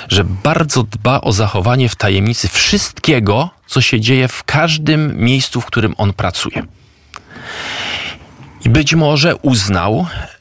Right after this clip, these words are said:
że ta otwartość, która jest zaletą z perspektywy dziennikarskiej, e, ta z-, wieloletnia znajomość, e, Jakuba Kwiatkowskiego z mediami, ta jego życzliwość i ta wszystko,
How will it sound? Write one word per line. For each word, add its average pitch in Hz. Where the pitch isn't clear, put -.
że 113
ta -
otwartość, -
która 123
jest 123
zaletą 127
z -
perspektywy 104
dziennikarskiej, 104
e, 98
ta 117
z-, 107
wieloletnia 131
znajomość, 135
e, -
Jakuba 107
Kwiatkowskiego 107
z -
mediami, 104
ta 113
jego 131
życzliwość 131
i 110
ta 107
wszystko, -